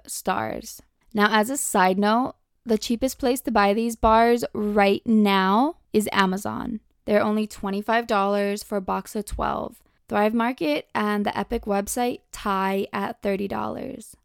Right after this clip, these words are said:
Plus, you have to consider shipping. Now, the almond cranberry turkey bar. Whew, that's a lot to say.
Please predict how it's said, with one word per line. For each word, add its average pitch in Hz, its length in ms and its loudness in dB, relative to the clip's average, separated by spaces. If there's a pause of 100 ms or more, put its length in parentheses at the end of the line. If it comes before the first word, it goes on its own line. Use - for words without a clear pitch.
(120)
Plus, - 260 -6
you 220 80 0
have 208 120 -4
to 214 80 -6
consider 196 420 -6
shipping. 190 420 -12 (640)
Now, 233 440 6
the 233 180 6
almond 359 320 2
cranberry 233 560 0
turkey 202 400 -4
bar. - 480 -4 (320)
Whew, 370 200 2 (460)
that's 233 140 -10
a 220 60 -2
lot 202 220 0
to 208 60 -8
say. - 360 -6